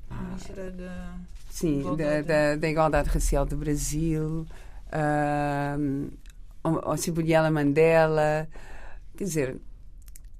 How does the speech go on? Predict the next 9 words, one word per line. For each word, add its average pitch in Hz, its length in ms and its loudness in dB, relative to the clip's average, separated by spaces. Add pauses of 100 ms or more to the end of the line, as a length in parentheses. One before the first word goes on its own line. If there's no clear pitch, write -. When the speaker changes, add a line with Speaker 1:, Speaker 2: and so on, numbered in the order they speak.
(800)
Speaker 2:
como 285 280 6
temos 277 400 2
também 233 400 6
muitos 220 500 0
internacionais 214 640 0
que - 80 -6
não 214 140 0
falam 190 340 2
português, 185 840 -6